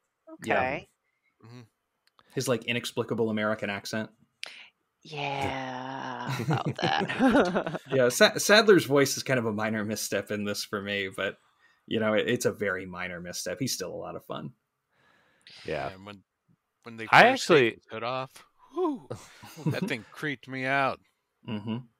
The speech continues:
Speaker 3: It's, like,
Speaker 4: I actually
Speaker 3: right there.
Speaker 4: Yeah.
Speaker 1: Yeah.
Speaker 4: Yeah. I actually think out of the three, three kinda main villains, uh, and d-, I mean, does anybody, does anybody have anything else to say about the castle before we,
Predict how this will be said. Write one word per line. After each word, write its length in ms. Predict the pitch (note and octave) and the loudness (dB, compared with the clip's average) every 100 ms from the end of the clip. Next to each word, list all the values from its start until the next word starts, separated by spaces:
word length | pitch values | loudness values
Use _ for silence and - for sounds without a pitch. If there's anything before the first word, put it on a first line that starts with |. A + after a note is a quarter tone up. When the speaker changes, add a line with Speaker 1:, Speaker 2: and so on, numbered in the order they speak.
| _ | _
Speaker 3:
It's, 220 | - - | -20 -10
like, 160 | E4+ D4 | 0 6
Speaker 4:
I 100 | D3 | 6
actually 300 | A3+ B3+ G#3 E4 | 6 2 0 0
Speaker 3:
right 160 | E4+ E4 _ - | -6 -8 _ -18
there. 360 | - - D4+ - _ _ - | -16 -14 -16 -18 _ _ -16
Speaker 4:
Yeah. 400 | - A2 - - - _ | -10 -8 -8 -10 -14 _
Speaker 1:
Yeah. 240 | - G2+ G2 - | -10 -10 -10 -16
Speaker 4:
Yeah. 260 | - C2 D2 _ _ _ _ _ _ _ _ | -14 -12 -14 _ _ _ _ _ _ _ _
I 100 | A#2+ | 6
actually 240 | F#3 - F3+ | 6 6 4
think 260 | B2+ A#2+ | 6 6
out 100 | A#2+ | 8
of 100 | A2 | 6
the 80 | F#2 | 2
three, 460 | - G#2 G2+ A2 - | -2 0 0 0 -6
three 240 | - A2 | 0 2
kinda 240 | G#2+ A2+ F#2+ | 4 4 4
main 320 | F#2 G2 G2 | 0 0 0
villains, 560 | F#2+ F#2+ G#2+ G#2 G#2 - | 0 0 0 -2 -12 -8
uh, 440 | - G2 F#2+ F2+ F#2+ _ _ - | 0 2 2 0 -2 _ _ -4
and 320 | G#2+ G2 F#2 _ _ _ _ _ _ - | -4 -4 -10 _ _ _ _ _ _ -6
d-, 140 | B2 - | -6 0
I 140 | A#2+ | 0
mean, 180 | A2+ G#2+ | 2 2
does 160 | G#2+ A2 | 0 2
anybody, 380 | C3 C3 A#2 - | 4 6 6 4
does 180 | A2 G2+ | -4 -2
anybody 280 | A#2 A2 G2+ | 2 4 4
have 220 | G2 G2 | 4 0
anything 260 | F#2+ G2 F#2+ | 0 -2 0
else 240 | F#2 - | -2 -4
to 100 | F#2 | -8
say 180 | - F2+ | -2 -2
about 380 | F2+ F2+ F2 - | 0 -2 -4 -6
the 80 | F2+ | -4
castle 420 | - E2+ - F2 | -2 -2 -2 -6
before 300 | E2+ - F2 | -6 -4 -4
we, 200 | F2 E2+ | -2 -6